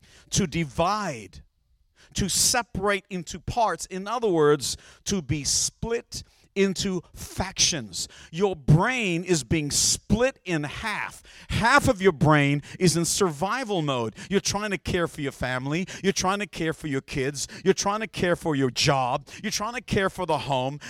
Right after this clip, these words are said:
And the other half of your brain is worry, worry, worry, worry, worry. And you wonder why more stress is happening. And instead of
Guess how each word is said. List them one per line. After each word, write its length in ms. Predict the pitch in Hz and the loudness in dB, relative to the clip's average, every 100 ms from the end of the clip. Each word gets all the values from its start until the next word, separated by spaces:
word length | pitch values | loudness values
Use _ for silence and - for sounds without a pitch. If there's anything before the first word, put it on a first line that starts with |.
| 175 | -6
And 160 | 185 170 | -2 0
the 100 | 165 240 | 0 0
other 240 | 285 269 | 0 0
half 260 | 165 190 170 | 2 0 0
of 140 | 143 | 0
your 80 | 147 | 0
brain 400 | 117 147 151 156 - | 2 2 2 -2 -4
is 200 | - 165 | 0 2
worry, 460 | 131 185 240 233 240 | 4 6 6 6 2
worry, 520 | - 160 202 202 190 - | 0 2 4 2 0 2
worry, 400 | 180 185 180 170 | 2 4 0 -2
worry, 360 | 165 175 175 | 0 0 0
worry. 280 | 165 160 156 156 | 2 2 4 4
And 100 | 196 | 2
you 100 | 190 | 0
wonder 460 | 185 269 349 302 | -4 -8 -2 0
why 380 | 247 165 156 156 - | 2 4 2 0 -4
more 220 | 160 165 151 | -2 2 2
stress 520 | - - 240 277 220 | 0 -2 0 0 0
is 140 | 175 | 0
happening. 480 | 151 143 156 151 160 - 151 | -2 0 0 0 -2 -4 -2
And 120 | 170 | 0
instead 240 | 160 196 | 0 -2
of 160 | 170 | -2